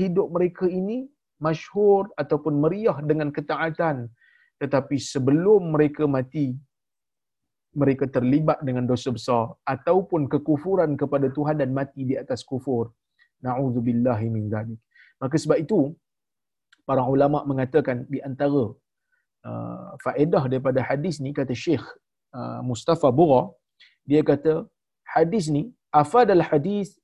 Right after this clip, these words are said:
hasal insani ala husnil amal, liyakuna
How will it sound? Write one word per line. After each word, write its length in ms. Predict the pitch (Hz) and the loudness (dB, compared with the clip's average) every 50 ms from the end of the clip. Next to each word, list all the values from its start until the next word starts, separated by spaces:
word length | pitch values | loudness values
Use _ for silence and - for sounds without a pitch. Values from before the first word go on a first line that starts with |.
| - - - | -16 -6 0
hasal 400 | - - 180 - - 185 165 160 - - 165 | 0 0 0 2 2 4 4 4 2 2 0
insani 520 | 160 156 143 - - 185 190 196 190 175 160 143 | 0 0 0 -2 0 2 2 2 2 0 -2 -2
ala 440 | 131 139 180 196 202 202 208 214 214 214 202 - - | 0 2 2 4 4 4 6 6 6 4 2 0 -2
husnil 480 | - 196 202 - - 175 175 170 160 151 127 - | -2 -2 -2 -2 -2 -2 2 4 4 4 6 4
amal, 220 | 151 147 127 113 101 98 120 _ _ _ _ _ _ _ _ _ _ _ _ 123 127 | 4 4 4 2 0 -4 -8 _ _ _ _ _ _ _ _ _ _ _ _ 4 4
liyakuna 640 | 151 170 185 180 165 170 - 208 233 220 196 185 | 6 8 8 8 8 6 2 2 2 2 4 4